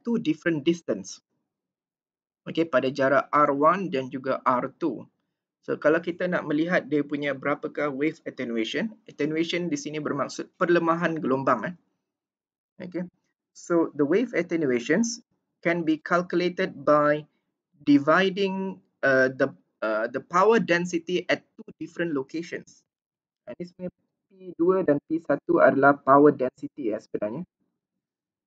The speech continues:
Okey. So, kalau kita lihat P radiation, uh, ni darabkan dengan gain, eh. Sebenarnya ada gain. Okey. Actually, we have the gain. So, P radiation multiplied with the gain ataupun E I R P divide with the P rad-, uh,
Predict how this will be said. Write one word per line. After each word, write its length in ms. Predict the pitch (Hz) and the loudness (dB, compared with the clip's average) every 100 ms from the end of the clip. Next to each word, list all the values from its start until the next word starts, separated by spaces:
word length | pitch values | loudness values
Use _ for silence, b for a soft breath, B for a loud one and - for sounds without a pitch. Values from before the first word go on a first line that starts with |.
| - | -18
Okey. 240 | 185 190 - _ _ _ _ | -10 -10 -10 _ _ _ _
So, 160 | 135 | 0
kalau 160 | 160 180 | 2 2
kita 240 | 180 165 | 2 2
lihat 320 | 165 180 165 | 4 4 2
P 160 | - 165 | 6 8
radiation, 640 | 147 143 143 143 156 160 | 8 6 4 4 2 4
uh, 160 | 117 113 | 2 2
ni 160 | 127 147 | 2 4
darabkan 400 | 131 127 - 131 | 4 4 2 -2
dengan 240 | 131 127 | -2 -4
gain, 240 | 165 151 | 0 2
eh. 80 | 131 | 2
Sebenarnya 400 | 143 123 131 147 | -4 -4 -2 0
ada 120 | 120 113 | 0 0
gain. 480 | 113 131 151 180 175 _ _ _ _ _ _ _ _ _ _ _ | 0 0 0 -2 -4 _ _ _ _ _ _ _ _ _ _ _
Okey. 400 | 95 - 175 - | -14 -6 -6 -6
Actually, 320 | 135 139 156 151 | -8 -4 0 2
we 160 | 127 | 2
have 160 | 135 175 | 2 2
the 240 | 117 226 - _ 175 | 0 0 -4 _ -6
gain. 320 | 120 95 - _ _ _ _ _ _ _ _ _ _ _ | -4 -4 -8 _ _ _ _ _ _ _ _ _ _ _
So, 180 | - 151 | -10 -8
P 220 | - 175 | 0 4
radiation 560 | 160 156 156 175 165 160 | 6 6 6 4 0 2
multiplied 580 | 143 151 143 143 143 | 0 0 2 4 6
with 160 | 131 127 | 4 -2
the 80 | 127 | 0
gain 320 | 139 156 160 | 4 4 4
ataupun 460 | - 135 127 131 - | 0 0 0 0 0
E 160 | 147 - | 2 6
I 180 | 135 107 | 6 8
R 240 | 127 127 | 6 6
P 240 | - 143 | 4 4
divide 480 | 135 123 131 135 - | 4 4 6 6 4
with 240 | 120 123 127 | -2 -2 0
the 180 | 180 - _ - | 0 -2 _ -2
P 140 | 147 | 0
rad-, 260 | 135 117 - | 2 0 0
uh, 300 | 104 107 | 0 2